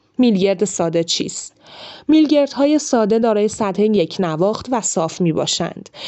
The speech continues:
میلگردهای ساده را در سایزهای شش تا پنجاه میلیمتر و با کاربردهای متفاوت در دسترس هستند. از میلگرد صاف در ساخت درز انقباض برای خیابان‌ها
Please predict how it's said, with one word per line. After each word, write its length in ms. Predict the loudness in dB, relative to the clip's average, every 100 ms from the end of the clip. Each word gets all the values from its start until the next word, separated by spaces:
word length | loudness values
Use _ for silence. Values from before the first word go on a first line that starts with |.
| -14 0
میلگردهای 600 | 2 4 2 2 2 0
ساده 420 | 2 0 2 2
را 100 | 2
در 180 | 2 -2
سایزهای 640 | -2 0 0 0 2 2 2
شش 340 | 0 0 0
تا 120 | -2
پنجاه 500 | -2 -2 0 0 0
میلیمتر 580 | 2 2 2 2 0 -4 -14 -12 -2
و 120 | 0
با 100 | 0
کاربردهای 720 | 0 0 2 2 2 0 -2
متفاوت 880 | 2 0 0 -2 0 0 2 0 0
در 180 | -2 -2 -2
دسترس 580 | -4 -4 -4 -2 -4 -4
هستند. 640 | -6 -4 -6 -8 -10 -16 _ _ _ _ _ _ _ _ _ _
از 220 | -2 2
میلگرد 520 | 4 4 4 2 0
صاف 460 | -2 -2 0 0 0
در 200 | -2 -2
ساخت 400 | -2 -2 -2 0
درز 440 | -2 -2 -2 -2 0
انقباض 600 | -2 0 -2 0 -2 -2
برای 280 | 0 0
خیابان‌ها 880 | 0 0 0 0 0 -2 0 0